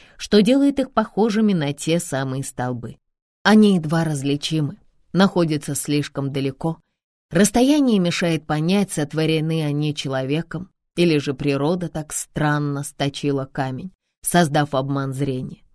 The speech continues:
Я поражаюсь высоте этих формирований, раз их можно увидеть даже на таком расстоянии.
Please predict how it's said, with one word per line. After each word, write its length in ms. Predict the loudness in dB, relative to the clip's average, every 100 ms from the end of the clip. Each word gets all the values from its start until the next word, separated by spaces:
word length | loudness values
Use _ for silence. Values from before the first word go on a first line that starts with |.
| _ -2
Я 160 | 0 2
поражаюсь 560 | 2 2 0 -2 -4
высоте 500 | -6 -4 -4 0 0
этих 220 | -2 -6
формирований, 800 | -6 -6 -6 -6 -4 -2 -2 -4 -12 _ _ -2
раз 280 | 4 4 2
их 120 | -2
можно 400 | 0 0 0 0
увидеть 440 | 2 0 0 0
даже 260 | 0 -2 -2
на 160 | -4 -4
таком 380 | -6 -6 -6
расстоянии. 760 | -6 -8 -8 -6 -6 -8 -12